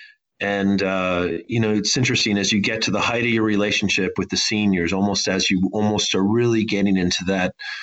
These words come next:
sort of, like, the extent of the relationship is really comfortable, and you know them and their parents, and you really know them. It's like, and then they, right as it's your, the height of your sort of <laughs> your relationship, they graduate and they're gone. And then,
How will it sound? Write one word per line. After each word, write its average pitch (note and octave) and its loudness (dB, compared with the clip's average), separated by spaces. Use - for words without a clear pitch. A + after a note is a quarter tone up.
sort - 0
of, G2 0
like, G2+ -2
the A#2+ 0
extent A#2 -2
of A#2+ 0
the A2 2
relationship G2+ 0
is F#2 0
really A2 0
comfortable, G2 -2
and F#2+ 0
you F#2 2
know G2 2
them G2 0
and F#2+ 2
their F2+ -2
parents, F#2+ -2
and F2 0
you C3 2
really C3+ 2
know G2 0
them. D#2 -4
It's - -6
like, E2+ -4
and G2+ 2
then G#2 0
they, F#2+ 0
right C3 0
as B2 0
it's A#2+ -2
your, G#2+ 0
the G2 -2
height B2 -2
of A2 0
your A2 2
sort G#2+ 0
of G2 -2
<laughs> - 0
your D#3+ 2
relationship, A#2+ 0
they G2+ 0
graduate G2+ 0
and G2 0
they're F#2 0
gone. F#2 -2
And E2+ -2
then, F2 -2